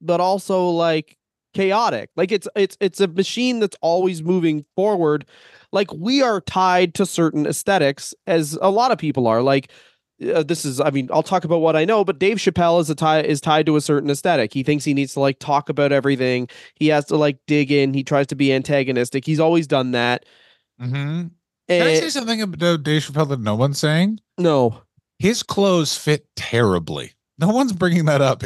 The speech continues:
Speaker 2: He looks like, he looks like a, a scarecrow that they, like, they, like,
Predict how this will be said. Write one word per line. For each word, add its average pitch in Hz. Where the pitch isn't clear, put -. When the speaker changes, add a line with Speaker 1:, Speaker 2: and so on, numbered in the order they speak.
Speaker 2:
He 156
looks 185
like, 170
he -
looks 214
like 202
a, 170
a 151
scarecrow 139
that 160
they, 165
like, 147
they, 147
like, 143